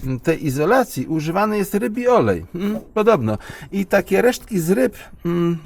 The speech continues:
z przemysłu, tak? Y, generalnie, które normalnie gdzieś tam utylizowano, teraz są, y, brane do do produkcji, y, tych kabli, żeby była ekologia. Rozumiemy to?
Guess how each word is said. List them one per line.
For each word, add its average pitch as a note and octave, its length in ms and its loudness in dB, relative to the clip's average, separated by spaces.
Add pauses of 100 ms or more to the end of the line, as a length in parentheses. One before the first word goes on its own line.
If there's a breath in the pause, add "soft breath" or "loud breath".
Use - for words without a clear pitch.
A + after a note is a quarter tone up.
(100)
z - 140 -14
przemysłu, F#3 680 0
tak? G3+ 300 0 (560 loud breath)
Y, C#3 160 0
generalnie, D3+ 640 2
które F3+ 440 2 (240 loud breath)
normalnie E3+ 540 4
gdzieś D3 260 -6
tam D3+ 200 0
utylizowano, D3 680 0 (400 loud breath)
teraz D3+ 300 2
są, C3+ 280 0 (380)
y, A2+ 40 -4
brane B2 460 0
do A2+ 320 -2 (460 soft breath)
do D#3 160 0
produkcji, F3 580 -2 (320)
y, C3+ 60 0
tych - 240 2
kabli, G3 520 2
żeby G3+ 240 4
była A3 240 4
ekologia. F#3 760 2 (200)
Rozumiemy E3+ 480 0
to? C4 220 2